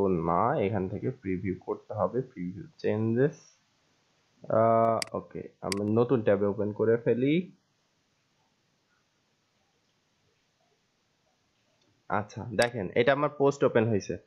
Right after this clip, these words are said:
তো post open হওয়ার পরে এই যে বড় একটা ই রইছে না, ওরা, ওরা এইটা, এইটাই কিন্তু করছে, এইটাই title ওদের।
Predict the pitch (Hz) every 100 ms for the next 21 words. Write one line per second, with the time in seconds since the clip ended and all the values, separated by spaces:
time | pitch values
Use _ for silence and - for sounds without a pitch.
0 | _ - 110 139 143 156 - 156 160 147
1 | 143 151 147 - 139 156 156 143 120 113
2 | 123 139 147 147 147 143 - 147 147 147
3 | 147 147 143 139 156 185 _ _ _ _
4 | _ _ _ _ _ _ _ _ _ _
5 | _ _ _ _ _ - 127 143 - -
6 | 131 143 135 139 139 147 135 139 143 139
7 | 135 127 113 107 113 139 131 117 117 98
8 | 95 92